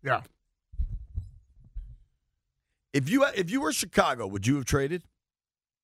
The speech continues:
Speaker 1: Would I have traded?
Speaker 2: The number one overall pick.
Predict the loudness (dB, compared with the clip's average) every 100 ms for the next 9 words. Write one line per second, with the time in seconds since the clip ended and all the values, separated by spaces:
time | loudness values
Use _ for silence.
0 | _ _ _ _ _ _ _ _ _ _
1 | 0 0 2 0 2 0 0 2 2 2
2 | 0 0 0 2 2 2